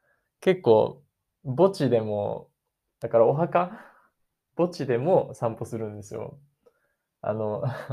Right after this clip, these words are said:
<laughs> えー、その、あんまり、なんかお墓とか、なんか墓地っていうのが、なんか負のものとして捉えて、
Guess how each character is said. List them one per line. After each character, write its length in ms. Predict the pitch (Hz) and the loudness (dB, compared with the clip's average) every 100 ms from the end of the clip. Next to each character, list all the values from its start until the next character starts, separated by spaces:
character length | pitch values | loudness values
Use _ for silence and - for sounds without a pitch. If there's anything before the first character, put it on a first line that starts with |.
| 139 - - | -6 -6 -16
<laughs> 680 | _ _ _ _ _ _ - | _ _ _ _ _ _ -12
え 320 | 117 110 110 | -10 -8 -10
ー、 20 | - - _ _ _ _ _ _ | -14 -20 _ _ _ _ _ _
そ 100 | - | -12
の、 240 | 123 - 151 | -12 -8 -4
あ 40 | |
ん 80 | 175 | 0
ま 100 | 180 | 0
り、 240 | 170 170 - _ _ _ _ _ _ _ _ _ _ | -2 -8 -18 _ _ _ _ _ _ _ _ _ _
な 60 | 143 | -4
ん 40 | |
か 60 | 107 | 2
お 100 | 107 | 4
墓 300 | 156 180 180 | 4 2 0
と 100 | 127 | -2
か、 440 | - - 110 - - _ | -6 -4 -4 -6 -16 _
な 80 | 120 | -16
ん 20 | |
か 100 | - | -6
墓 160 | 135 151 | -2 0
地 140 | 131 | -2
っ 20 | 117 | -6
て 120 | 117 | -6
い 20 | |
う 40 | 110 | -6
の 80 | 113 | -2
が、 300 | 113 104 117 | 0 0 -4
な 100 | 110 | -12
ん 20 | |
か 80 | - | -12
負 160 | - 202 | -4 2
の 120 | 160 | 2
も 140 | 117 | 4
の 120 | 113 110 | 2 -2
と 80 | 113 | -8
し 60 | |
て 80 | 113 | -8
捉 180 | - 131 | -2 0
え 60 | 127 | 0
て、 160 | 123 | -4